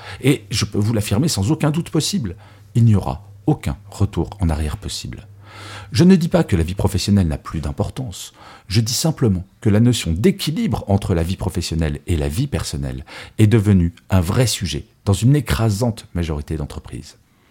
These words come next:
Il y a également la nouvelle place des salariés. Rappelez-vous le premier confinement. Nos sociétés découvraient à quel point des métiers que les médias ont qualifiés d'invisibles, ce que je trouve absolument atroce,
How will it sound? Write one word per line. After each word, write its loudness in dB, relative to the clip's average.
Il 2
y 6
a 6
également -2
la -2
nouvelle 4
place -4
des -6
salariés. -8
Rappelez-vous 4
le 2
premier 2
confinement. -4
Nos 6
sociétés -2
découvraient -2
à 0
quel 0
point 0
des 4
métiers 2
que -2
les 4
médias 6
ont 2
qualifiés -4
d'invisibles, -2
ce -10
que -8
je -12
trouve -8
absolument -6
atroce, -4